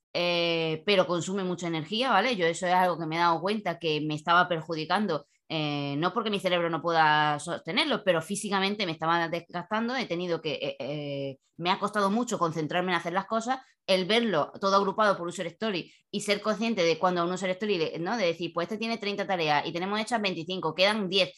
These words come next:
pues el ser consciente de, uy, pues ya casi que lo puedo cerrar, me cambia mi forma de pensar y de organizar las tareas que a mí me costaba mucho y es mucho más sencillo de, de priorizar. O si hoy estoy en un mood, pues puedes revisar y decir, pues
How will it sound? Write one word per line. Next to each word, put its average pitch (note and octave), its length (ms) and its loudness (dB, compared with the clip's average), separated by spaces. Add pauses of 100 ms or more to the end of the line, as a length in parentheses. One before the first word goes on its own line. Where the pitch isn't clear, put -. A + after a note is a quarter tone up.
(220)
pues D#3+ 300 0
el D3+ 160 -4
ser F#3 160 -2
consciente G#3 260 -2
de, F3+ 80 0
uy, B3 200 0
pues G3 180 2
ya G#3 80 0
casi C#4 180 -6
que B3+ 80 0
lo B3+ 100 2
puedo B3 160 4
cerrar, G3+ 460 0
me F3 260 -4
cambia G3+ 520 2
mi E3 180 -4
forma A3 400 0
de E3 120 2
pensar E3 580 -2
y G3 100 -6
de D#3+ 160 2
organizar D#3+ 480 -2
las G3 120 -4
tareas A3 220 -4
que E3+ 60 -4
a D#3+ 40 -2
mí E3 100 -4
me G3 100 -6
costaba F#3+ 300 0
mucho B3 360 -4 (220)
y G#3+ 80 -2
es G#3 60 2
mucho A#3 240 0
más A3+ 180 0
sencillo A#3+ 540 -2 (160)
de, - 380 -4
de G3 200 0
priorizar. F#3+ 520 -2
O F#3 100 2
si G3+ 180 -4
hoy A#3 320 -2
estoy A#3 340 -4
en A#3+ 80 0
un A#3+ 140 2
mood, C4+ 240 0
pues F#3+ 160 -2
puedes G3 340 0
revisar G3+ 500 -2
y F#3 80 -4
decir, F3+ 320 -6 (180)
pues A3 120 2